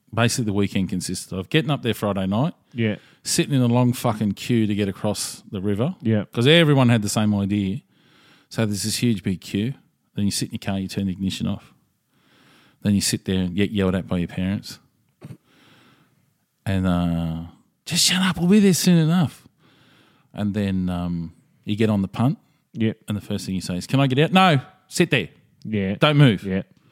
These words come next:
Speaker 1: "Can't we get," "No, it's only across there. We'll be out in no time." "I just want," "No." So I think in my whole adolescence, growing up and childhood, never ever got out on the punt.
Speaker 2: I was allowed to get out.
Speaker 1: Were ya?
Speaker 2: Yep.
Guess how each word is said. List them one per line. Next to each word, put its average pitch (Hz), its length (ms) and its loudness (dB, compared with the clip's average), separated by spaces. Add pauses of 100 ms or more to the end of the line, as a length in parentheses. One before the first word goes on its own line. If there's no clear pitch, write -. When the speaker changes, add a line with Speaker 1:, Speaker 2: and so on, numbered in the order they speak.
(1000)
Speaker 1:
"Can't 151 200 2
we 147 60 0
get," 139 200 0
"No, 156 300 6 (460)
it's - 120 2
only 214 200 10
across 202 300 4
there. 156 140 6
We'll 165 80 8
be 165 160 8
out 190 160 8
in 151 60 6
no 147 140 8
time." 156 320 4
"I 180 60 4
just 190 220 2
want," 220 140 4
"No." 170 260 6 (1700)
So - 120 -6
I - 20 -2
think 160 220 -2
in 151 60 2
my 113 140 4
whole 101 640 0 (580)
adolescence, 95 560 -4
growing 92 380 -2
up 90 140 -6
and 87 100 -6
childhood, 95 500 -4 (560)
never 131 560 2
ever 107 220 0
got 98 200 -2
out 98 180 0
on 92 120 -2
the 90 60 -6
punt. 85 280 -6 (180)
Speaker 2:
I 110 120 0
was 104 120 2
allowed 90 220 0
to 90 40 -4
get 87 160 -6
out. 87 180 -8 (240)
Speaker 1:
Were 117 120 2
ya? 127 160 0 (140)
Speaker 2:
Yep. 90 200 -6